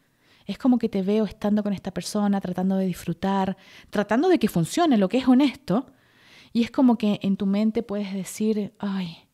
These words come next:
¿podré?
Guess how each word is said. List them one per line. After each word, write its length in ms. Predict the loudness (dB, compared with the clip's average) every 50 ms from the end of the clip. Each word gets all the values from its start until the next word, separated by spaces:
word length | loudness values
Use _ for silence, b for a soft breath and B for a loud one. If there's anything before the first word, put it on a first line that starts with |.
| b b b b b b b b b b b b b b b b b b b b b _ _ _ _ _ _ _ _ _ _ _ _ _ _ _ _ _ _ _ _ _ _ _ _ _ _ _ _ _ _ _ _ _ _ _ _
¿podré? 420 | -8 -6 -4 -4 -2 -2 -2 -2